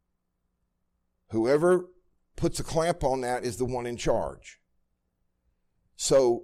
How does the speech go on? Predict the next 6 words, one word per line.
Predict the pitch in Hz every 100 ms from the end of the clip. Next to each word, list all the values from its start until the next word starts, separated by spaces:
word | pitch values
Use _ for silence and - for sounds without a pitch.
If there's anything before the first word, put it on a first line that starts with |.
| -
if | 131 123 123 -
man | 120 123 143 180 214 214 208 208
has | - 156 160 165
self-determination, | - 180 165 165 - 143 160 147 143 143 131 - 107
lost | 151 175 -
people, | 143 107 - -